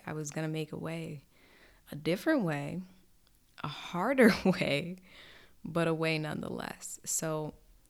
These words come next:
for about two years, I worked part-time gigs like nannying and teaching S A T prep classes. Um, and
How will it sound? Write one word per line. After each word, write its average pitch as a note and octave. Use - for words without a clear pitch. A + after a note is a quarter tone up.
for -
about F#3
two F#3
years, D3
I D#3+
worked E3
part-time D3+
gigs C#3+
like -
nannying D3+
and C#3
teaching D3
S F#2+
A C3+
T C#3
prep C#3+
classes. C#3+
Um, -
and C#3+